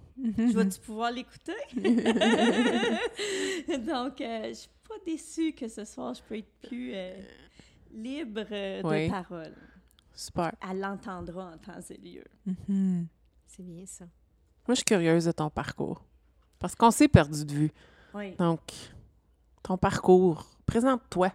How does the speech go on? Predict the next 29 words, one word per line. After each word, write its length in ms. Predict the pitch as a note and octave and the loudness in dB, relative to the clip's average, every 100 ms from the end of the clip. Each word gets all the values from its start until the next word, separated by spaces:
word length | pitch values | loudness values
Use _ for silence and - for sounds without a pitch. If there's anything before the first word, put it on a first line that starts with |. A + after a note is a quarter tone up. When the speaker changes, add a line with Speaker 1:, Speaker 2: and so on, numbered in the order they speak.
| - - - - A#3+ | -4 -20 -20 -20 -20
Speaker 2:
Ouf. 320 | B3+ - _ - - | -20 -20 _ -20 -10
Speaker 1:
Question 400 | - F#3 A3+ A3+ | -4 0 8 8
difficile, 500 | G3+ G3 - G#3+ G3 | 8 2 4 8 10
la 120 | E3+ | 10
plus 180 | - C4+ | 8 6
difficile 500 | A3+ A3 - G#3+ F3 | 6 0 4 4 4
ce 140 | D3+ D3+ | 2 -2
soir. 280 | - - - | 0 -2 -2
Speaker 2:
Oui. 440 | B3 C#5+ C#5+ G3 E3+ A3+ | -12 -10 -10 -4 2 2
Speaker 3:
On 60 | F3+ | 12
commence 400 | F4 - F#4+ - | 12 12 8 8
avec 180 | G#3 - | 6 -2
ça. 400 | - G#3+ A#3 D#4 - G3+ - G#3+ - - D#4+ - - | -10 -6 -6 -8 -12 -14 -12 -12 -12 2 2 2 -4
Let's 240 | G3+ G#3 - | -2 -2 -2
go. 220 | G#3 F3+ - | -2 -2 2
<laughs> 80 | A#3+ - D#4+ D4 - A3 - D#4 - - D4 - C4 - - - D4 - | 2 4 4 4 6 4 6 6 4 2 0 0 -2 -2 -4 -12 -12 -10
Speaker 2:
Me 220 | A3 C4+ C4+ | -12 -10 -10
présenter. 640 | C#4+ D#4 B3 G3 - E3 E3+ | -12 -10 -10 -12 -14 -20 -8
Bon, 120 | A3 - - | -8 -8 -12
attendez. 540 | F#3+ C4 B3 A3 - A3+ | -12 -10 -10 -10 -10 -10
Non, 120 | G#3+ | -10
non. 300 | G#3+ - - | -10 -12 -4
<laughs> 720 | G#3 B3+ A#3+ B3+ C4 G#4 D4 E4 - - - | 2 4 4 4 4 4 0 -2 -6 -8 -10
Euh, 360 | G#3 G#3+ A3+ A3 - - | -4 -2 -2 -6 -12 -18
je 80 | |
pense 220 | - D4+ - | -10 -10 -10
qu'il 140 | - | -12
faut 200 | C#4 C4 | -10 -10
initialement 760 | A#3+ A#3 A3+ A3+ G#3+ A3+ A#3+ | -8 -10 -10 -12 -12 -12 -12